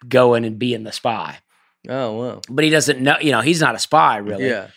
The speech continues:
Speaker 1: He's just getting all the gadgets.
Speaker 2: Not a spy, really? Not a spy at all.
Speaker 1: <laughs> Not a spy at all.
Speaker 2: Yeah.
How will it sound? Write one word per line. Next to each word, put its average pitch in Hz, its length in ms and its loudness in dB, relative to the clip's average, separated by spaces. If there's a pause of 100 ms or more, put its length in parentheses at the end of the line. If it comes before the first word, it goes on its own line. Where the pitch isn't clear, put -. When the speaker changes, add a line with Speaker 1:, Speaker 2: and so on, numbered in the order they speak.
(140)
Speaker 1:
He's 156 160 -2
just 160 160 -2
getting 139 200 0
all 127 140 4
the 120 80 -2
gadgets. 120 520 2
Speaker 2:
Not 147 100 2
a 143 60 -2
spy, 131 260 -2
really? 147 520 -2
Not 135 200 -4
a 123 40 -4
spy 127 240 -2
at 113 40 -4
all. 123 280 0
Speaker 1:
<laughs> - 60 -8
Not 143 220 2
a 196 60 -2
spy 190 260 4
at 190 60 2
all. 180 200 6
Speaker 2:
Yeah. 135 200 0